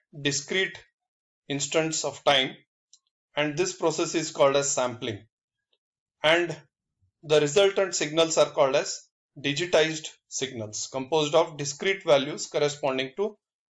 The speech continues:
each sample. So this discrete digitized signal is given to either microprocessor or computer for the pur-, purpose of s-,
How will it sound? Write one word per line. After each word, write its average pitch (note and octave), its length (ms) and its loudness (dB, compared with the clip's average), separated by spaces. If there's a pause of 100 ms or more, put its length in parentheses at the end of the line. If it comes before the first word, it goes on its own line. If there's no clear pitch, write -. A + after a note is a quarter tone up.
(100)
each D3+ 200 -4
sample. A2 440 -6 (460)
So - 420 -2
this G3+ 520 0 (500)
discrete G3 580 -2 (240)
digitized E3+ 680 2
signal C#3+ 540 -2 (300)
is D3+ 460 -6 (340)
given C#3+ 360 0
to E3+ 260 -6 (680)
either B2+ 260 0
microprocessor C#3+ 920 -2 (380)
or F3+ 160 2 (520)
computer C#3 500 0 (100)
for C3+ 160 -2
the C#3 80 0
pur-, C3 200 -6
purpose C#3+ 480 0
of C#3+ 120 2
s-, - 280 -20